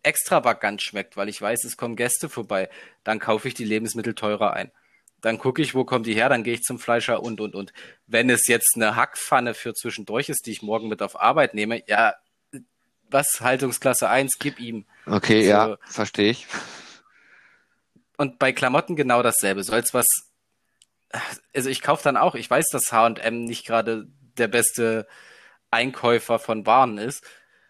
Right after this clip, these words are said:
Speaker 1: aber wenn das jetzt Poloshirts sind, die ich auf Arbeit bloß durchwechsle, dann muss das nicht fünf Shirts für vierzig Euro pro Shirt sein, dann nehme ich auch das für einen Zehner, wo ich weiß, äh, bei dem Zehner machen die aber neun neunundneunzig Gewinn.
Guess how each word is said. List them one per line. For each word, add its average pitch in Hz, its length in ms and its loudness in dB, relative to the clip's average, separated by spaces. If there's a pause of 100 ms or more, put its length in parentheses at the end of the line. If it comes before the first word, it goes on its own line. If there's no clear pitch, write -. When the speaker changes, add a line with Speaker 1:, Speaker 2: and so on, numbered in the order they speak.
(160)
Speaker 1:
aber 117 200 2
wenn 127 140 0
das 139 160 2
jetzt - 400 -2
Poloshirts 147 680 0
sind, 120 240 -6
die 120 60 -12
ich - 180 -10
auf 113 120 -12
Arbeit 143 420 2
bloß - 360 -8
durchwechsle, 123 840 -2
dann 107 360 -4
muss 143 320 0
das 160 220 0
nicht - 460 -6 (180)
fünf - 320 0
Shirts - 540 0
für - 220 -4
vierzig - 480 -4
Euro 147 420 2 (220)
pro 135 240 -2
Shirt - 340 -2
sein, 131 260 2
dann 123 120 2
nehme 123 200 -2
ich 113 100 -6
auch 113 120 -8
das - 180 -6
für 117 100 -6
einen 107 100 -8
Zehner, 101 480 2 (380)
wo 120 100 -4
ich 107 180 -2
weiß, 120 360 2
äh, 120 200 2
bei 110 120 2
dem 110 180 -2
Zehner 127 320 4
machen 123 280 0
die 117 180 -4
aber 117 240 4
neun 113 280 0
neunundneunzig 110 640 -2
Gewinn. 107 320 -8